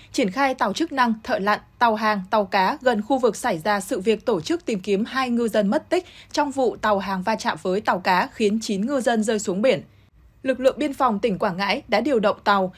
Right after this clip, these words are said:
thợ lặn phối hợp với ngư dân địa phương đang tổ chức tìm kiếm hai ngư dân mất tích. Đến thời điểm hiện tại, lực lượng tìm kiếm vẫn chưa tìm thấy hai ngư dân.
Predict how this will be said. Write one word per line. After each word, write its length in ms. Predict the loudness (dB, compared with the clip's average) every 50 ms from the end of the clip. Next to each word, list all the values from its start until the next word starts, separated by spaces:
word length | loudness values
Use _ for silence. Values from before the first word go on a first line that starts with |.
| -18 -20 -12 -6
thợ 160 | -2 -2 0
lặn 200 | 4 2 2 2 0
phối 200 | -2 -2 0 0
hợp 260 | 2 0 0 0 0
với 220 | 0 2 2 2 2
ngư 160 | 0 0 0
dân 200 | 0 0 0 2
địa 120 | 0 0
phương 280 | -2 0 2 4 4 2 0 -2
đang 200 | -2 -2 -2 -2 -2
tổ 120 | -2 -2 -2
chức 220 | -2 -4 -4 -2
tìm 160 | -2 -2 -2
kiếm 240 | 0 0 0 0 0
hai 200 | -2 -2 -2 -2
ngư 140 | 0 0 0
dân 200 | 0 0 0 0
mất 200 | 0 0 0 2
tích. 180 | 0 0 0 -2 -14 _ _ _ -6 0
Đến 220 | 2 2 2 2
thời 160 | 4 2 2
điểm 180 | 4 2 0 0
hiện 180 | 0 -2 -2 0
tại, 220 | 0 0 0 0 -4 -4
lực 240 | 2 2 2 2 2
lượng 140 | -4 -4 -4
tìm 180 | -4 -4 -4
kiếm 260 | -2 0 0 0 0
vẫn 240 | 2 2 2 2 0
chưa 180 | -2 0 0 0
tìm 200 | 0 -2 -4 -4
thấy 240 | -2 -2 -2 -2 -2
hai 140 | -2 -2 -2
ngư 160 | 0 0 0
dân. 240 | 2 2 2 0 0